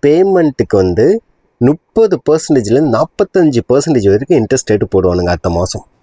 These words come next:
புரிஞ்சுக்கங்க. So, அதனால கிரெடிட் கார்டு அமௌண்ட் வந்து தயவு செஞ்சு வந்து பே பண்ணாம இருக்காதீங்க, பே பண்ணிடுங்க. சரிங்களா? தேர்ட் விஷயம் என்ன? இப்ப நீங்க ஒருவேளை கிரெடிட் கார்டுல வந்து,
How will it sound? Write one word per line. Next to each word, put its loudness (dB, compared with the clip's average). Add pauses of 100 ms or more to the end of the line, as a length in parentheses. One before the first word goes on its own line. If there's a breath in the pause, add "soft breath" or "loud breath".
(160)
புரிஞ்சுக்கங்க. -2 (100)
So, -6
அதனால 0 (420 loud breath)
கிரெடிட் -2
கார்டு 0
அமௌண்ட் 0
வந்து 0
தயவு 2
செஞ்சு 0
வந்து -2 (260)
பே 2 (180)
பண்ணாம 0
இருக்காதீங்க, 0 (200)
பே 2 (200)
பண்ணிடுங்க. 0 (280)
சரிங்களா? 0 (520)
தேர்ட் 0
விஷயம் 0
என்ன? -4
இப்ப 0
நீங்க 2
ஒருவேளை 0
கிரெடிட் -2
கார்டுல 0
வந்து, 0